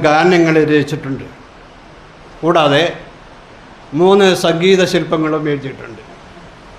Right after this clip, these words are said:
ഇത്രയും പ്രഗത്ഭനായ ഒരു വ്യക്തിക്ക് അവാർഡ്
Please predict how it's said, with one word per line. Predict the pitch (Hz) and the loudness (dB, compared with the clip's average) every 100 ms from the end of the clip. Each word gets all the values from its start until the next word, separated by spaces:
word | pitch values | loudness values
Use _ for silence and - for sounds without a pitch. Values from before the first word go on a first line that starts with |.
| - - - - - - - - - - - 139 | -20 -20 -20 -20 -20 -20 -20 -20 -20 -20 -12 -4
ഇത്രയും | 175 175 175 151 - - - | 0 4 4 2 -2 -10 -4
പ്രഗത്ഭനായ | 151 165 151 165 156 156 | 0 2 2 0 2 2
ഒരു | 147 143 | 0 -2
വ്യക്തിക്ക് | 147 165 160 156 135 170 214 - - 135 | -4 -2 -2 -2 -4 -4 -4 -8 -8 -2
അവാർഡ് | 156 160 | 0 0